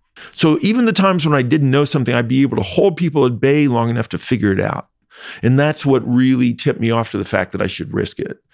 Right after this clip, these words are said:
was that you always need a moment. I'm like, "No, nobody knows everything and nobody gets everything right the first time." And this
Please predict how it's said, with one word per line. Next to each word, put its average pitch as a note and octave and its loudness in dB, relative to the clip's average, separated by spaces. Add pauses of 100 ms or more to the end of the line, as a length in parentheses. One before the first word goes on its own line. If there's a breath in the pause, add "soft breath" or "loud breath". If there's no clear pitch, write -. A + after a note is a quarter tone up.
(280 loud breath)
was A#2 0
that B2 -2 (600)
you C#3+ 2
always D#3+ 2
need C#3 2
a B2 2
moment. A#2+ 2
I'm D3+ 0
like, D#3 -2
"No, F3 0
nobody E3+ 2
knows C3 2
everything A2+ -2
and A#2 0
nobody C#3 0
gets C3+ -2
everything B2+ 0
right C#3 0
the - -8
first - -6
time." - -8 (400 loud breath)
And C3 2
this - -2